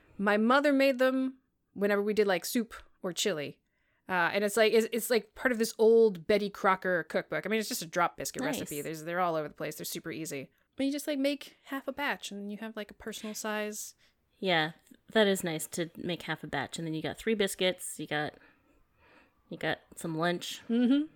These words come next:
Speaker 1: You know, put
Speaker 2: Butter,
Speaker 1: some
Speaker 2: jam,
Speaker 1: jam, honey,
Speaker 2: turkey, whatever.
Speaker 1: T-, uh, did you say turkey?
Speaker 2: Turkey, whatever.
Speaker 1: Did you just defile my biscuits with your disgusting meat?
Speaker 2: I, so I made biscuits, and then I put, um, some eggs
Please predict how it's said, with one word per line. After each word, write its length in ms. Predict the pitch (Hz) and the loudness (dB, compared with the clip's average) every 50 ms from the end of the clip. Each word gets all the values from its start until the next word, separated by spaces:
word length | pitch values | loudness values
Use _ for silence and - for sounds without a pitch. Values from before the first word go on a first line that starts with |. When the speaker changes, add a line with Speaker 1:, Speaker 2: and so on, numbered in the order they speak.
| _ _ _ | _ _ _
Speaker 1:
You 140 | 208 208 208 | -6 -4 -2
know, 260 | 208 220 247 269 285 - _ | -2 -2 -2 -4 -6 -8 _
put 100 | - 180 | -2 0
Speaker 2:
Butter, 300 | 170 175 175 170 170 170 | 2 4 4 2 2 0
Speaker 1:
some 60 | 170 | -2
Speaker 2:
jam, 720 | - - 165 165 170 170 170 170 170 170 170 165 165 170 165 - _ _ _ - | -4 -4 -2 0 0 0 0 0 0 -2 -2 -4 -6 -8 -10 -16 _ _ _ -8
Speaker 1:
jam, 400 | - 262 254 262 262 262 262 247 | -6 -4 -2 0 0 0 -2 -2
honey, 500 | - - - 254 254 269 269 269 269 262 | -4 -2 -2 0 2 2 2 2 0 -2
Speaker 2:
turkey, 600 | - - 180 175 - - 190 190 190 185 185 185 | -2 -2 -4 -4 -4 -4 -2 -2 0 0 -2 -2
whatever. 540 | 175 160 156 165 175 180 180 175 180 180 175 - | -2 -2 -2 -2 0 2 2 2 2 0 -4 -8
Speaker 1:
T-, 100 | - - - 233 | -10 -8 -2 -2
uh, 80 | 220 | -2
did 320 | 214 - 226 185 - 190 254 | -2 -2 -6 -8 -6 0 0
you 80 | 415 | 2
say 120 | - 523 - | 2 2 -2
turkey? 400 | - - - 202 202 - - 440 466 466 - _ _ _ _ _ _ _ _ _ _ _ _ _ _ - | -2 -2 -4 -4 -2 0 -2 -2 -2 -4 -8 _ _ _ _ _ _ _ _ _ _ _ _ _ _ -2
Speaker 2:
Turkey, 480 | - 185 180 180 _ - 196 190 196 | 0 0 0 0 _ -8 -8 -6 -6
whatever. 220 | 196 185 175 233 208 | -6 -4 -2 0 0
Speaker 1:
Did 40 | |
you 80 | 285 311 | 0 4
just 260 | - 440 440 - - - | 4 2 2 2 0 0
defile 720 | 214 202 - - - - 180 160 180 220 254 285 320 285 | 0 0 0 -8 -6 -4 -2 0 2 2 2 0 2 2
my 200 | 233 185 170 175 - - | 0 0 0 -4 -4 -6
biscuits 460 | 170 170 - - - 277 285 - - | -4 -4 -4 -4 -6 -6 -6 -4 -8
with 160 | 190 180 - - | -8 -8 -8 -10
your 60 | 175 | -10
disgusting 800 | 175 170 160 - - - - 160 - - - 277 240 202 180 170 | -8 -6 -4 -4 -4 -4 -4 -8 -8 -4 -2 0 0 0 -2 -2
meat? 380 | 170 247 - - - - - - _ _ _ _ _ _ _ _ _ - - - - - - - | -4 -6 -4 -6 -8 -10 -10 -16 _ _ _ _ _ _ _ _ _ -20 -20 -18 -18 -18 -2 2
Speaker 2:
I, 220 | 226 254 277 285 - | 4 4 4 4 0
so 260 | - - - 277 254 | -4 2 4 6 6
I 60 | 240 240 | 8 6
made 180 | 247 262 269 262 | 6 4 4 2
biscuits, 380 | 247 240 240 - 233 226 - | 0 0 0 -2 -4 -4 -2
and 140 | 202 208 208 | -2 0 0
then 100 | 196 190 | 0 0
I 80 | 185 185 | -2 -4
put, 280 | - - 180 165 - - | -4 -4 -4 -4 -4 -4
um, 240 | - 170 170 165 160 | -4 -2 -2 -2 -4
some 220 | 165 - - - - - | -6 -6 -8 -8 -6 -4
eggs 420 | - 160 165 156 165 - - - | -4 -4 -4 -4 -6 -10 -12 -12